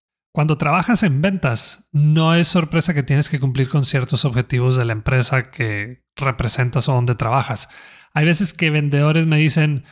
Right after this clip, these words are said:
"Daniel, es que sí le estoy echando ganas", y yo, "Pues sí, pero no estás vendiendo". Y al final eso es lo que cuenta, eso es lo que marca o que hace diferencia en una empresa. Qué bueno que te estás esforzando,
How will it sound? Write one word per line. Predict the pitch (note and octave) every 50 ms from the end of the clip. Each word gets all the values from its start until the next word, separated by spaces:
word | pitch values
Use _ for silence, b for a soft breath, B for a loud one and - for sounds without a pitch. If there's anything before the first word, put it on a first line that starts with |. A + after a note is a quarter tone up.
| b b b b _ -
"Daniel, | C#3+ D3 D#3 E3 E3+ E3+ E3+ F3 F3 - - _
es | - F3+ E3+ - -
que | - G3
sí | - - - G3 G3
le | F#3+ F#3+
estoy | F3+ - - G3 F#3+
echando | F#3 F#3 - - F#3 F3+ F3+ F3+ F3
ganas", | F3 F3 F3 F3 E3 -
y | - D#3+ D#3
yo, | D#3 D#3 C#3+ D3 -
"Pues | F3 E3+ C#3+ B2+
sí, | - - - G3 A3 A3
pero | - - - F#3+ F3+ F3
no | D#3+ D#3 D#3 D#3+
estás | E3 D#3 - - F#3+ F#3 F#3
vendiendo". | G#3 G3+ F3 E3 F#3 A3+ B3+ B3+ C4 G#3+ C#3+ G2+ - - _ _ _ _ _ _ _ _ _ _ -
Y | C#3+ C#3+
al | D3 D3 D3 -
final | - C#3 C3 B2 B2+ B2+ C3+ D3+ F3+ G3 G#3+
eso | A3 G#3 - - G#3+ G#3+
es | G#3+
lo | G#3+ G#3
que | - E3+ C#3
cuenta, | - E3 G3 A3+ G#3 - F#3 C3 A2+ B2
eso | A#2+ - D#3+
es | D#3 F3
lo | G3 D#3+
que | - E3 C#3+
marca | C3+ C3+ C3 C3 C3 C#3 E3+ - - F#3+ F#3 F3+ F#3 F3+ -
o | - D3 C#3 B2+
que | - - -
hace | B2 - - E3+
diferencia | D#3 - - C3+ B2+ C3 C3 - D3
en | C#3
una | C#3 C3+
empresa. | B2 A#2+ - F3 E3+ - - A#2 G#2+ b b b b b b b _ _ _ _
Qué | - D3+ D3+
bueno | D3+ D3 D3+ D3+ D#3+ E3+ G3+ A#3+ A#3+ - - _ _
que | - D3+
te | - -
estás | A#2+ - E3 B2+ D3+
esforzando, | F3 - - E3+ C3 - - C#3+ C3 D3+ D#3+ G#3 A3+ - - _